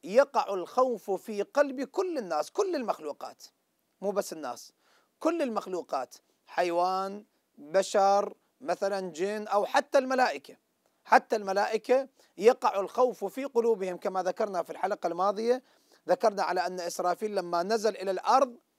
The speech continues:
صار وجه جبرائيل كالكركم،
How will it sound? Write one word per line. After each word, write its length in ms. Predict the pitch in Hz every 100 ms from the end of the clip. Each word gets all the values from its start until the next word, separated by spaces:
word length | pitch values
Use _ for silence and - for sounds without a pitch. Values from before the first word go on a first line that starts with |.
| _ _ _ _
صار 480 | - - 240 254 254
وجه 760 | 233 233 269 190 208 220 196 170
جبرائيل 800 | 165 196 214 - 247 269 254 -
كالكركم، 1160 | 240 254 254 - 254 247 - - 233 160 113